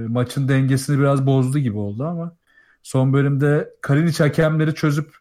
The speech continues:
e, doğal sertliği yakalayınca, bir de Datome tabii ki. Datome Fenerbahçe'nin aradığı birebirci oldu. Datome'yi de bulduktan sonra maç döndü. Ama yine de hani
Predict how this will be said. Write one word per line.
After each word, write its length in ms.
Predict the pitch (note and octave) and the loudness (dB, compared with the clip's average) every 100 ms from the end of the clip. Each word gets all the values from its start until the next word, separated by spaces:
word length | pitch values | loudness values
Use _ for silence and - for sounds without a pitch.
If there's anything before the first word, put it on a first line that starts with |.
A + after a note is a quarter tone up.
| _ _ - | _ _ -8
e, 40 | C3 A2+ | -8 -2
doğal 280 | C#3 D3+ F3 | 0 2 2
sertliği 520 | - E3 D3+ - E3 | 2 0 0 -2 -2
yakalayınca, 640 | E3+ E3 F3 F3 C#3 C#3+ | -2 -2 -2 -2 -4 -4
bir 80 | D3 | -4
de 120 | D#3 | -2
Datome 380 | C3+ C3 D3 B2 | -2 -2 -4 -4
tabii 320 | A2+ G#2+ G#2+ | -6 -10 -10
ki. 220 | - D#3 - _ _ _ _ | -12 -16 -16 _ _ _ _
Datome 540 | A#2+ A2+ C3 C3 C3+ C#3 | -6 -4 -2 0 -2 -2
Fenerbahçe'nin 640 | C3+ B2+ B2+ B2+ B2+ C#3 | 0 2 2 0 -2 -2
aradığı 380 | C3 B2+ B2 C3+ | 0 0 0 0
birebirci 500 | B2+ B2 B2+ A#2+ C3 | 0 2 0 -2 -2
oldu. 380 | A#2+ G2+ A#2+ D3 _ _ _ _ _ _ _ _ _ _ | -2 -2 -6 -10 _ _ _ _ _ _ _ _ _ _
Datome'yi 400 | A#2+ - B2 A#2+ | -6 -2 0 0
de 100 | A#2+ | 0
bulduktan 440 | B2 A#2 B2+ B2+ A#2 | 0 -2 -2 -2 -2
sonra 260 | G#2+ A#2 | -2 0
maç 340 | B2+ A#2+ - A#2+ | 0 0 -4 -4
döndü. 220 | A2+ A2+ | -2 -2
Ama 180 | C3 D3 | 0 2
yine 240 | D#3 D3 | 2 2
de 240 | E3 D#3+ D3 | 2 0 0
hani 400 | C3 C3 C#3+ | 0 -2 -4